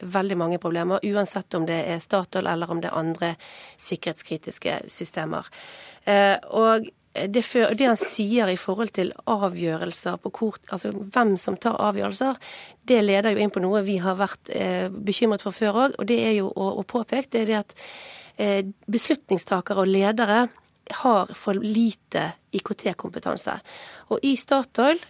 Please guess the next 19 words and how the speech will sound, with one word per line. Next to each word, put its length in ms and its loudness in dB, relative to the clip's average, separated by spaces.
eh, 300 2
som 180 -2
dette 220 -4
eksempelet 460 0
viser, 360 0
så 160 0
har 280 0
hverken 520 -4
konsernledelsen 1040 0
eller 360 2
styret 560 -2
noen 420 6
som 140 -4
helst 380 -6
formell, 560 0
eh, 240 0
I 80 0
K 140 -4
T-kompetanse. 840 -4